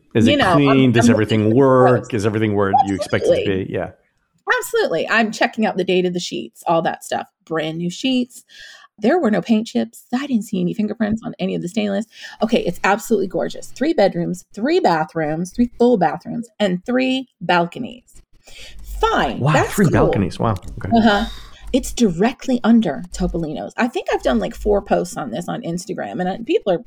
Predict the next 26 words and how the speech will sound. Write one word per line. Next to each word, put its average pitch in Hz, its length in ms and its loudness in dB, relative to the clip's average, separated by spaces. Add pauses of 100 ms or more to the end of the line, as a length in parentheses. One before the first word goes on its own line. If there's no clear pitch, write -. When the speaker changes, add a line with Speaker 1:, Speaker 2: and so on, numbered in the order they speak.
Speaker 2:
probably 175 300 0
sick 208 220 -4
of 160 80 -6
it, - 160 -6
but 160 200 -2 (340)
whatever. 180 600 -2 (640)
So 220 500 2 (280)
from 208 220 0
the 208 80 0
primary 220 480 0
bedroom, 170 520 -6 (200)
which 214 460 -2
the 190 240 0
bathroom, 208 520 0
just 640 360 0
the 247 80 4
shower, 240 640 2
honestly, 196 440 0
is 170 120 -6
as 170 120 -2
big 175 200 0
as 165 120 -6
my 147 120 -6
current 151 420 -8
Speaker 1:
You, 180 100 8
Speaker 2:
bedroom. - 260 -2